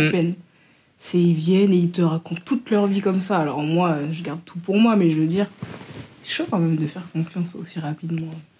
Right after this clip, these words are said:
Speaker 2: Quelqu'un que tu connais que de loin, en vrai.
Speaker 1: Bah, c'est peut-être parce que tu dégages quelque chose.
Speaker 2: Je sais pas. J'aurais pu être une connasse. <laughs> C'est, c'est, c'est vrai, des fois, elles sont des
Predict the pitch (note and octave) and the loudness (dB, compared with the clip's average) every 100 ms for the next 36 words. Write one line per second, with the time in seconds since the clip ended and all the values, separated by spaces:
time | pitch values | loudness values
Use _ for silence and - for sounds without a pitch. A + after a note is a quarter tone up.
0 | _ - _ - D#3 D#3+ D#3+ D#3 D3+ - | _ -20 _ -10 -8 -4 -4 -4 -8 -6
1 | D3 C#3+ D3+ D3 D#3+ G3+ E3 D#3 E3 - | -4 -4 -4 0 0 0 -4 -4 -10 -14
2 | - - - - - - E3+ E3 F#3 G3 | -20 -18 -14 -14 -8 0 2 2 0 0
3 | - E3+ - - D#3+ E3 E3+ F3 F#3+ - | -2 -2 -4 -2 0 2 4 2 2 2
4 | D#3+ E3 D#3 - A3+ E3+ - - _ - | 0 2 -2 0 0 0 -4 -14 _ -10
5 | - - G#3 - _ _ - D3+ C#3+ - | -10 -12 -16 -20 _ _ -12 -8 -8 -8
6 | - - D#3 D3 G3+ C4+ C#4+ - C4+ - | -8 -4 -4 -2 0 0 0 0 2 4
7 | A3+ A#3 - - - - - - - A3+ | 4 4 2 -2 -4 -8 -14 -8 0 4
8 | A#3 G3+ F3+ D4+ - - C4 - - G3 | 6 4 4 4 2 2 2 0 0 -2
9 | - - - - - - - G3+ F#3+ G3+ | -4 -14 -10 -10 -10 -10 0 4 4 4
10 | B3 F3 E3+ E3 A3 G#3 F3 - G3+ A3 | 4 4 2 2 2 2 0 -2 -2 2
11 | G3+ | 0